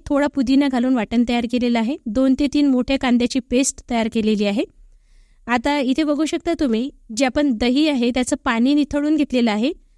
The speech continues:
आणि हे घट्टसर दही आपल्याला आता फणसामध्ये घालायचं आहे. सोबतच इथे मी काळं मीठ घालते आहे, ठेचा जो तयार केलेला होता तो घालायचा आहे.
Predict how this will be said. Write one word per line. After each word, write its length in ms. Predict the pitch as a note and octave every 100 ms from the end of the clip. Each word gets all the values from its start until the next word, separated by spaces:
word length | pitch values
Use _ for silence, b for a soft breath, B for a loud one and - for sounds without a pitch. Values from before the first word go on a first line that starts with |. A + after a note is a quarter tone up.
| -
आणि 200 | G#3+ C4+
हे 140 | D4+ D#4
घट्टसर 580 | A#3+ B3+ - D#4 E4+ D4
दही 300 | C4+ B3 C#4
आपल्याला 360 | A#3+ A3+ A3
आता 160 | G#3 C4+
फणसामध्ये 480 | B3+ A#3 A#3+ A#3+ A3
घालायचं 400 | G#3+ A3 G#3+ -
आहे. 120 | A#3 F4+ _ - - _ _
सोबतच 580 | - D#4 B3+ C#4+ E4 D#4
इथे 160 | D4+ D4
मी 80 | D4+ -
काळं 240 | A3+ A#3
मीठ 220 | C4 C4
घालते 360 | C#4 C4 C4 B3+
आहे, 220 | A#3 C#4+ - - - - -
ठेचा 280 | C#4+ C4 D4
जो 120 | D#4+ D#4+
तयार 220 | D#4 D4 C#4
केलेला 280 | C#4 C#4+ C#4+
होता 160 | C#4 C4+
तो 100 | C4+
घालायचा 440 | C4 B3 A3 G#3+ A3+
आहे. 200 | A3